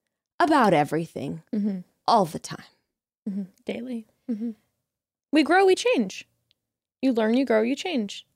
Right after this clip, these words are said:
Speaker 2: And sometimes
Speaker 1: A-, and
Speaker 2: you have a different opinion.
Speaker 1: And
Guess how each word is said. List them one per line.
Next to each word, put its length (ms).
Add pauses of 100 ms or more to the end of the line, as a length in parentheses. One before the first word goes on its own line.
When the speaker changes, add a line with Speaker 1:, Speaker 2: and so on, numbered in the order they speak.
Speaker 2:
And 80
sometimes 720 (260)
Speaker 1:
A-, 100 (180)
and 420 (220)
Speaker 2:
you 180
have 180
a 20
different 320
opinion. 320 (560)
Speaker 1:
And 1800